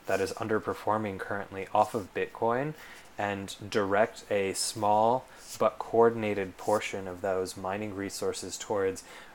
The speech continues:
a weaker chain, it's easy to overpower it and make more money than you would mining, um, legitimately mining and participating in a network. So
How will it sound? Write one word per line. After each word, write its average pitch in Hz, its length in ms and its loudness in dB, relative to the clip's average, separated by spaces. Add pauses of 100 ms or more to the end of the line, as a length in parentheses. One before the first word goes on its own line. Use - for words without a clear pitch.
a 113 80 0
weaker 110 400 0
chain, 123 520 0 (340)
it's - 220 -6
easy 113 260 0
to 107 140 2
overpower 101 720 4
it - 140 -6 (500)
and 104 380 2
make 113 280 -2
more 107 220 0
money 101 300 -2
than 98 240 -4
you 95 100 -4
would 95 480 2
mining, 98 580 -2 (220)
um, 92 480 -4
legitimately 104 720 0
mining 98 580 0
and 90 140 -10
participating 98 800 -4
in 90 120 -10
a 92 60 -10
network. 92 540 -6 (360)
So 98 580 2